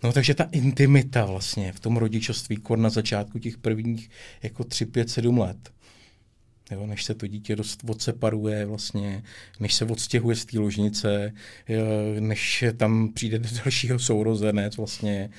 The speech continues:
jo, než začneme zase pracovat nějak jakoby víc, než se můžeme víc zdrojovat i individuálně.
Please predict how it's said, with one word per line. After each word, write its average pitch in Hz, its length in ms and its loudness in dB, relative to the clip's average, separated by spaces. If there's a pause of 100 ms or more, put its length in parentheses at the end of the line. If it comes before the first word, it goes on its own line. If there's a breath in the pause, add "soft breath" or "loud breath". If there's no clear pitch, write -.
(300 loud breath)
jo, 107 140 0
než 107 160 2
začneme 113 320 0
zase 110 240 2
pracovat 113 520 0
nějak 110 260 0
jakoby 107 380 -4
víc, 101 420 -6 (280 loud breath)
než 110 160 0
se - 120 4
můžeme 113 440 4
víc 113 180 -2
zdrojovat 104 420 2
i - 40 -4
individuálně. 104 1000 -2